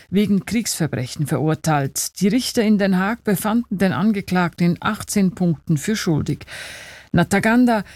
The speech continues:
war Befehlshaber, als zweitausendzwei im Nordosten des Kongo sein bewaffneter Konflikt um die Rohstoffvorkommen entbrannte.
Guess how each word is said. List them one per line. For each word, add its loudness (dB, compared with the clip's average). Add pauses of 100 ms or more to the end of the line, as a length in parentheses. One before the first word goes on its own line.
(140)
war 4
Befehlshaber, 0
als 0
zweitausendzwei 0
im 2
Nordosten 0
des -2
Kongo 2
sein 0
bewaffneter -2
Konflikt 0 (240)
um 4
die 4
Rohstoffvorkommen -2
entbrannte. 0